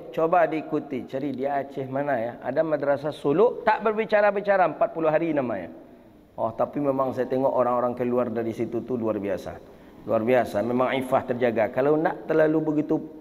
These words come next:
penting dia bercakap, tak bercakap dia. Ha, tak bercakap. Awak gini, ndak urusan awak, dah awak cakap je kita tu.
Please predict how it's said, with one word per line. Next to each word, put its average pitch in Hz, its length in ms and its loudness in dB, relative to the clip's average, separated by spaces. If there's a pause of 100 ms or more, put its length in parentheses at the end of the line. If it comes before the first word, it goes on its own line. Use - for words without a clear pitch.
(520)
penting 165 400 2
dia 208 80 6
bercakap, 185 400 2 (320)
tak - 160 -2
bercakap 180 340 0
dia. 120 160 -12 (800)
Ha, 104 400 -6
tak - 160 -6
bercakap. 147 320 0 (480)
Awak 208 220 4 (100)
gini, 208 400 2
ndak - 100 4
urusan 208 380 4
awak, 202 240 6
dah 226 160 2
awak 214 180 2 (140)
cakap 175 320 2
je 208 100 -2
kita 151 380 4
tu. 98 80 -8